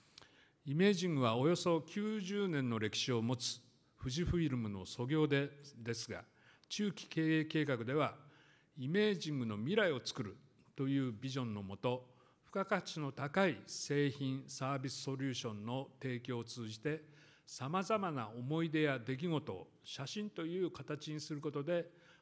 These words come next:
心の豊かさや人々のつながりを強めることに貢献してまいります。本日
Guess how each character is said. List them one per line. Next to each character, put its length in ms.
心 320
の 320
豊 280
か 80
さ 160
や 240
人 260
々 240
の 220
つ 140
な 120
が 120
り 120
を 80
強 340
め 100
る 80
こ 120
と 100
に 300
貢 180
献 180
し 100
て 340
ま 180
い 60
り 80
ま 100
す。 240
本 140
日 400